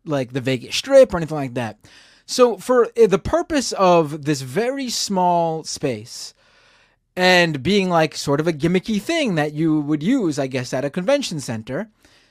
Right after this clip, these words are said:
it does its job. Uh, as far as when I used it, like, I got to point A to point B in a very short amount of time. I mean, it,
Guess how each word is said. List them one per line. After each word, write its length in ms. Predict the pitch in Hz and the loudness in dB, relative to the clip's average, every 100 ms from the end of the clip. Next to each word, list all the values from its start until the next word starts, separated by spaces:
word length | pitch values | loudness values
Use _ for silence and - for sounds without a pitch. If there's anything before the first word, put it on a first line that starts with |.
| _ _ | _ _
it 140 | 262 220 | -4 2
does 200 | 277 233 | 2 2
its 160 | 202 | -4
job. 320 | 156 147 98 - _ _ _ - | -4 -4 -4 -10 _ _ _ 4
Uh, 240 | 180 175 | 6 6
as 180 | 165 165 | 2 0
far 280 | - 202 180 | 6 8 8
as 200 | 165 135 | 4 0
when 140 | 160 | 0
I 140 | 165 190 | 4 4
used 420 | 160 123 110 - | 2 -4 -10 -14
it, 100 | - _ _ | -20 _ _
like, 300 | - 135 123 - | -8 -8 -8 -14
I 100 | 101 | -18
got 280 | 110 101 139 _ - | -16 -14 -14 _ -8
to 320 | 143 156 135 - | -4 -4 -6 -6
point 220 | 160 175 | -4 -2
A 120 | 165 | 0
to 80 | 196 | -2
point 260 | 160 220 220 | -2 -2 0
B 260 | 339 311 | 0 0
in 340 | 117 110 120 120 | -2 -6 -10 -10
a 40 | |
very 280 | 110 123 139 | -6 -4 -4
short 240 | 135 165 | -4 -4
amount 220 | 175 185 185 | -4 -6 -6
of 60 | |
time. 340 | 240 269 135 104 | -4 -6 -6 -10
I 40 | |
mean, 160 | 123 | -8
it, 120 | 120 | -8